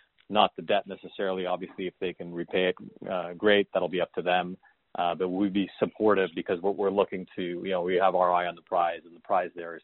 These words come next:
twenty thousand ounces of geos, um, in Quebec. So that's, uh, that's what we're looking to, uh, to support. And, and in our minds, that, uh, that loan was a, a small price to pay and continues to be a small price to pay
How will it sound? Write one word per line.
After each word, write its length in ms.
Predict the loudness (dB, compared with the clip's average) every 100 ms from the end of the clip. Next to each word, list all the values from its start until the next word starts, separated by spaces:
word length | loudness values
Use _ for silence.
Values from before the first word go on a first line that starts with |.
| -8
twenty 160 | -8
thousand 360 | 0 0 -2 -8
ounces 320 | -12 -14 -16
of 120 | -12
geos, 360 | -8 -6 -6 -10 _ -20 -20 _ _ -10
um, 500 | -6 -4 -6 -8 -14 -8
in 240 | -6 -6
Quebec. 320 | -6 -2 -4 -4 _ _ _ 2
So 240 | 2 2 2
that's, 180 | 0 0 -4
uh, 220 | -2 -2
that's 200 | -4 -6 -6
what 80 |
we're 100 | -4
looking 340 | -2 -2 -4 -14 -12
to, 220 | -8 -4 -4 -2
uh, 260 | -4 -4 -6
to 840 | -8 -12 _ _ _ _ _ -4
support. 400 | -2 6 8 8 6
And, 240 | 0 -2 -4
and 160 | -8
in 80 | -4
our 140 | -2 0
minds, 320 | 0 0 -4
that, 420 | -2 -2 -4 _ -6
uh, 220 | -6 -8 -12 _ -12
that 200 | -4 -4
loan 260 | -4 -8 -8
was 160 | -12 -10
a, 280 | -8 -8 -8
a 40 | -6
small 180 | -2 -2
price 220 | -2 -6 -10
to 60 |
pay 320 | -12 -10 -8 -12 -12
and 200 | -12 -6
continues 380 | -6 -4 -8 -8
to 60 | -8
be 100 | -8
a 60 | -4
small 160 | -4
price 200 | -2 -6 -6
to 80 |
pay 260 | -6 -6 -6